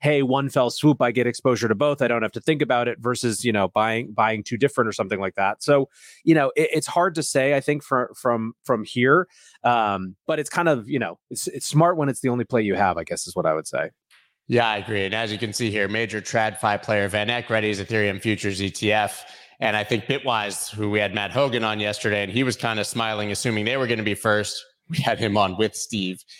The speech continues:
Speaker 2: and it seems that Steve got the jump. So kind of an interesting week around here.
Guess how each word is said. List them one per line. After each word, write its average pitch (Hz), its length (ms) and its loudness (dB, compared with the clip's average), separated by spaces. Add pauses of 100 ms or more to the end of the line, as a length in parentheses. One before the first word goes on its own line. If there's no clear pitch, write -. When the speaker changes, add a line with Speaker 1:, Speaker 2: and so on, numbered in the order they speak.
(140)
Speaker 2:
and 98 120 0
it 95 100 -4
seems 101 280 0
that 95 120 -2
Steve 107 380 -2
got 92 240 0
the 95 40 -10
jump. 87 360 -4
So 104 180 2
kind 143 220 0
of 120 80 -2
an 117 80 -2
interesting 123 580 -2
week 110 380 0 (320)
around 110 360 0
here. 107 340 2